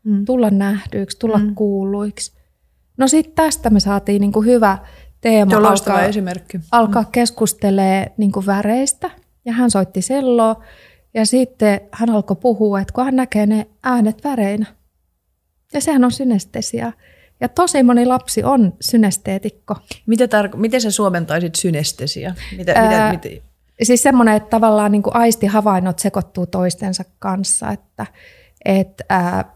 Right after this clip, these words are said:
Speaker 2: värit voidaan nähdä, ää, äänenä tai äänet värinä.
Speaker 1: Joo.
Speaker 2: Ja tämähän oli Sibeliuksella esimerkiksi. Ja sit kun mä oon haastatellut tästä ihmisiä,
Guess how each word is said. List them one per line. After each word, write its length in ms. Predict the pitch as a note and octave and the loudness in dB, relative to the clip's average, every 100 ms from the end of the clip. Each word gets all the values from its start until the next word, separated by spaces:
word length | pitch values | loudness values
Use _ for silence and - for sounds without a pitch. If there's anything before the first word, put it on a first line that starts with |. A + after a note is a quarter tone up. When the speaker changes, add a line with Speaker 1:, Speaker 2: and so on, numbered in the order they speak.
| F#3+ | -2
Speaker 2:
värit 300 | G3+ F#3 - | 0 0 0
voidaan 360 | F3+ F3+ F3+ F3+ | -2 -2 -2 -4
nähdä, 400 | E3+ - F3+ - _ _ - | -4 -6 -6 -8 _ _ -10
ää, 380 | F#3 F#3 F#3 - _ _ | -6 -4 -6 -8 _ _
äänenä 420 | F#3+ F3 F3+ F3+ F3+ | -6 -4 -2 -4 -6
tai 220 | F#3+ F3+ F#3+ | -6 -6 -2
äänet 400 | F#3 F#3 F3+ - | -2 -2 -4 -4
värinä. 480 | F3+ F#3 F#3 F#3+ G3 | -4 -2 -2 -4 -4
Speaker 1:
Joo. 220 | G#3+ G3+ G3+ - _ _ | -4 -4 -6 -12 _ _
Speaker 2:
Ja 220 | G#3 G3 | -4 -4
tämähän 300 | G3 A3 G#3 | 0 2 2
oli 160 | G#3+ B3 | 2 2
Sibeliuksella 880 | A#3+ A3 G3+ F3+ F#3 F#3+ - G#3 G#3 | 2 0 0 -2 -4 -8 -8 -6 -6
esimerkiksi. 680 | G3+ G#3+ G#3+ G#3+ - G3+ - - - - _ - | -6 -4 -4 -4 -6 -10 -12 -18 -20 -20 _ -2
Ja 360 | G#3+ G3+ G3 - | 2 2 2 -2
sit 320 | A3 A3 - - | -2 -2 -4 -4
kun 120 | G3+ | 2
mä 60 | G3 | 2
oon 80 | |
haastatellut 640 | G#3 A#3+ A3+ G3+ G#3 G3 G3+ | 4 2 0 -4 -4 -4 -2
tästä 240 | G3+ G3+ - _ - | -4 -4 -10 _ 0
ihmisiä, 580 | C4+ B3+ A#3+ A3 G#3+ | 2 4 2 2 0